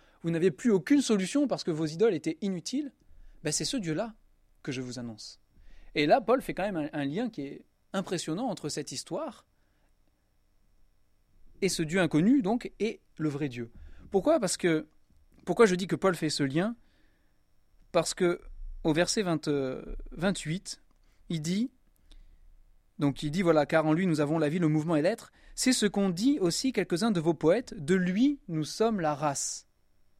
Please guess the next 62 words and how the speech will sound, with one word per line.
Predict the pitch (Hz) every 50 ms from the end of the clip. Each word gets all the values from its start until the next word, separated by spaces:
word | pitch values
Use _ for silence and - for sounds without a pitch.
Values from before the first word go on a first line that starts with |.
| _ _ _ _ _ - _ -
Et | 160
en | 160 156
fait, | - 262 -
ce | - 214
poète, | 175 - 175 175 220 226 -
c'était | 170 147 - 170
Épiménide, | 151 - 156 143 135 123 107 107 _ _ _ _ _ _ _ _
entre | - 135 - -
autres. | 117 - - _ _ _ _ _ _ _ _ _ _ _ _ _ _ -
Donc | 165 156 -
Paul | - 240 262 233
connaissait | - 247 240 214 190 175 - 254 220
cette | - 165 147 -
histoire, | 131 - - 139 123 113 117 -
et | 180 156
on | 147 143
sait | - - 196
aussi, | 156 135 - 202 190
hein, | 175 151
dans, | 135 123 135 123
dans | 127 135
le | 127 131
reste | 143 143 123
de | 139
la | 127 127
Bible | 135 180 160 131 - - - - - -
que | 151
Paul | 127 - 190 165
était | 143 - 151
quelqu'un | 120 139 135 190 180
de | 151
très, | 131 - - - 220 226
très | 214 - 185 156 139 143
érudit, | 131 135 127 120 143 180 220 - - _ _ _ _ -
qui | - 165
lisait | 147 156 139 151
beaucoup. | 143 147 160 - - 240
À | 190
un |
moment, | 147 143 165 165
il | 151
dit | 143 147
à | 139
Timothée | - - 151 147 143 196 180
de | 151
ramener | 139 143 - 196 185 185 202 208
des | 160 170 160
livres, | 175 208 220 208 165 139 135 123 - - - -
et | - 151
cetera. | - - 160 143 160 135 143 165 - _ _ _ -
Donc | 151 139 -
Paul | - 247 285
se | 220 - 165
documentait, | 156 160 - - 175 160 147 - 233 233
il | 175 151
connaissait | - 262 262 262 247 - 320
cette | - 196 165
histoire, | 165 - - 269 240
il | 175 156
avait | 143 151
lu | 160 233 294
Épiménide. | 220 233 214 190 160 135 120 110 110